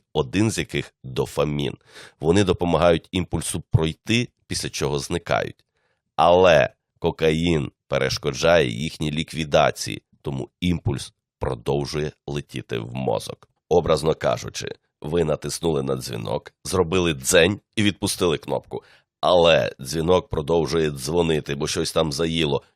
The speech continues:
і от воно дзвонить в мозку, дзвонить у тій частині,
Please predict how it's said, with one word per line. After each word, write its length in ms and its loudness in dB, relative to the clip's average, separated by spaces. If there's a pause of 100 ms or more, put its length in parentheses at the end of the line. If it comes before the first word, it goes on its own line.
(120)
і 60 0
от 260 4
воно 340 0
дзвонить 920 2
в 200 -10
мозку, 640 0 (320)
дзвонить 520 0
у 60 -8
тій 160 -4
частині, 640 -2